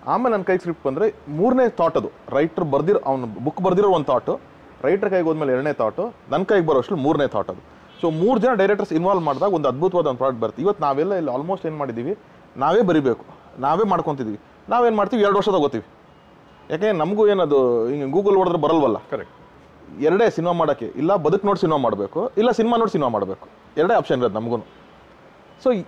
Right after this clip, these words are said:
Speaker 1: ಏನ್ ಅದು ಟೈಮು ಪ್ರೊಸೆಸ್ ಎಲ್ಲ ಹೋಗ್ತಾ ಇರುತ್ತೆ. ಆಮೇಲೆ ನಮ್ಮ, ನಮ್ಮ ಲಿಮಿಟೇಷನ್‌ಗೆ ಅದು ಸ್ಕ್ರಿಪ್ಟ್ ನಡೀತಾ ಇರುತ್ತೆ. ಇವಾಗ ಒಂಚೂರು ರೈಟರ್ಸ್ ಯಾರೋ ಕರ್ಕೊಂಬ, ಅವನೇನೋ ಕರ್ಕೊಂಬ, ಇನ್ನೊಂದು ಮಾಡ್ಕೊ,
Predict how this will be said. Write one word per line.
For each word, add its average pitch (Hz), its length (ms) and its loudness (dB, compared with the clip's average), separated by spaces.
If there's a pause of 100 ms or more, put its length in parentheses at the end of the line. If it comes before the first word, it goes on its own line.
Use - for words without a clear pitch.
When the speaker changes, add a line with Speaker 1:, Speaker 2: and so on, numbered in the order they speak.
Speaker 1:
ಏನ್ 254 400 2 (160)
ಅದು 202 140 2
ಟೈಮು 220 320 2
ಪ್ರೊಸೆಸ್ 202 340 0
ಎಲ್ಲ 208 120 2
ಹೋಗ್ತಾ 196 220 0
ಇರುತ್ತೆ. 208 140 2
ಆಮೇಲೆ 226 160 2
ನಮ್ಮ, 233 240 0
ನಮ್ಮ 233 240 -2
ಲಿಮಿಟೇಷನ್‌ಗೆ 226 480 0
ಅದು 175 180 2
ಸ್ಕ್ರಿಪ್ಟ್ - 280 -6
ನಡೀತಾ 135 220 0
ಇರುತ್ತೆ. 104 240 2 (640)
ಇವಾಗ 254 300 2
ಒಂಚೂರು 196 440 0
ರೈಟರ್ಸ್ 175 300 0
ಯಾರೋ 165 140 2
ಕರ್ಕೊಂಬ, 160 380 0
ಅವನೇನೋ 160 340 2
ಕರ್ಕೊಂಬ, 156 420 0
ಇನ್ನೊಂದು 151 260 -2
ಮಾಡ್ಕೊ, 147 420 0